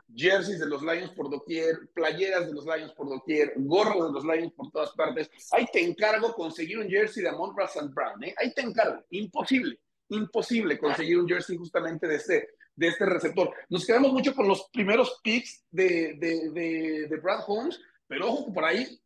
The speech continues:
ya decía Mike, ¿no? Encontrando a Amon-Ra Saint Brown, ojo porque encuentra a alguien como Houston también ya en una, en, en rondas avanzadas, encuentra a Malcolm Rodríguez, o sea, ha sido capaz de encontrar también talento, no necesariamente en las primeras rondas. Y eso, Mike, es lo que me hace a mí pensar,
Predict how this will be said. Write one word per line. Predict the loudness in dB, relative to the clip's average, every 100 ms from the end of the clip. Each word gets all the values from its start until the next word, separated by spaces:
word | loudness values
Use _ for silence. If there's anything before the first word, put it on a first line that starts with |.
| -6
ya | 0 0
decía | 0 0 0 0 0
Mike, | -4 -6 -4
¿no? | -2
Encontrando | -2 -4 -6 -4 -6
a | -6
Amon-Ra | -6 -2 -2
Saint | -2 -4 0
Brown, | 2 2 0
ojo | 0 2 2 -2
porque | -2 -6
encuentra | -6 -6 0 4
a | 4
alguien | 2 -4 -6
como | -10 -10
Houston | -6 -6 -6 -8
también | -6 -6 -6 -2 2
ya | 4
en | 4
una, | 2 2 0 -4 _ -8
en, | -2 0 2
en | 0
rondas | 2 2 2 0
avanzadas, | 0 -4 -2 0 0 -2 -6 _
encuentra | -12 -8 -8 -6 -6
a |
Malcolm | -4 -4 -4
Rodríguez, | -4 -2 -2 0 -2 -2
o | -2
sea, | 0 0
ha |
sido | -2 -4 -4
capaz | -2 -2 0
de | -4
encontrar | -6 -6 -4 -4
también | -4 -2 -2 0
talento, | 0 0 -2 -4 -6
no | -6 -6
necesariamente | -6 -4 -2 0 -2 -2 0
en | 0
las | -2
primeras | 2 4
rondas. | 6 4 0
Y | 0 4
eso, | 4 4
Mike, | 4 2 0
es | -2
lo | 0
que | 2
me | 2
hace | 2
a | 0
mí |
pensar, | 0 2 4 2